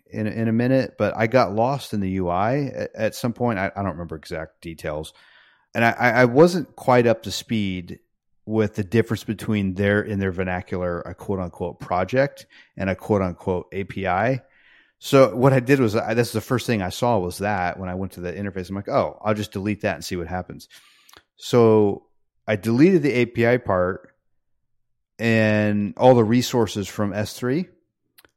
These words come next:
to the DynamoDB tables that were there. And I was going through and s-, deleting all this stuff, and I'm like, "Man, this is, this is not good."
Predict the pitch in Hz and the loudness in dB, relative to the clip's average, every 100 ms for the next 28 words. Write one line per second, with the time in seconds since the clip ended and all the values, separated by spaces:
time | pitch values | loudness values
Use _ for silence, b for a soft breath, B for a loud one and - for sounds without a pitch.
0 | _ - 104 107 113 113 113 110 107 101 | _ -8 -4 0 0 0 -4 -4 -6 -4
1 | 117 120 135 139 143 143 - _ - 113 | -6 -4 -4 -2 -4 -6 -12 _ -6 -2
2 | 135 131 139 147 - b b b b - | 0 4 4 2 -2 b b b b -2
3 | 131 135 120 147 147 123 147 131 98 - | 2 2 2 4 4 4 2 0 0 -8
4 | - 98 117 156 170 98 90 90 104 95 | -12 -2 0 2 2 0 -2 -4 -8 -8
5 | 98 95 90 87 139 139 104 98 101 - | -6 -6 -6 -8 -8 -6 -6 -8 -12 -14
6 | _ _ 113 - 90 110 92 101 90 - | _ _ -14 -12 -10 -10 -8 -6 -6 -8